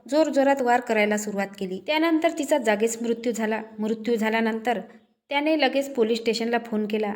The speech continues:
आणि संपूर्ण घटना त्याने पोलिसांना सांगितली. लगेच पोलीस घटनास्थळी पोहोचले. पोलिसांनी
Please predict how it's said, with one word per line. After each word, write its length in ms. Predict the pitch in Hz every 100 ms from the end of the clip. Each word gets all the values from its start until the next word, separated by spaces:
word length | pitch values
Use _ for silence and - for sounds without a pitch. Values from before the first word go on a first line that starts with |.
| 214
आणि 240 | 202 202
संपूर्ण 480 | 202 214 202 214 214
घटना 300 | 202 202 233
त्याने 240 | 233 247 247
पोलिसांना 540 | 226 202 214 208 202
सांगितली. 520 | 202 190 190 - 190 - _ _ -
लगेच 360 | 262 269 330
पोलीस 300 | 330 285 294
घटनास्थळी 600 | 226 220 - 247 247 226 233
पोहोचले. 420 | 220 208 208 202 - -
पोलिसांनी 560 | 202 208 220 220 233 202